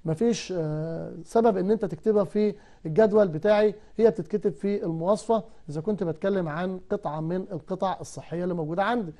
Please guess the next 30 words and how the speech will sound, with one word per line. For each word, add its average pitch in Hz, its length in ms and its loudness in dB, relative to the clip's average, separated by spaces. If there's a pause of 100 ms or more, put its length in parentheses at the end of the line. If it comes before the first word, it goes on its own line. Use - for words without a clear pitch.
(300)
يبقى 214 260 6
العدد 196 360 4
واحد، 202 360 4 (420)
وفي 151 140 -8
خانة 214 260 2
الجملة 185 300 0
بكتب 180 360 -4
كام؟ 185 280 0 (420)
واحد. 156 360 4
يبقى 160 140 -8
كده 185 180 -2
عرفت 180 240 -4
إن 175 100 -2
أنا 180 120 -2
عندي 180 380 -2 (260)
حوض 175 360 0
غسيل 185 500 2 (380)
أواني 185 460 2
واحد 196 480 4
بالمواصفات 160 500 -4
بتاعته. 196 360 2 (440)
نرجع 247 320 8
تاني 240 300 4
أو 208 220 6
نشوف، 202 360 -2 (140)
آه، 170 200 2
بند 208 300 4
آخر 220 280 2
من 220 260 4
البنود، 208 480 2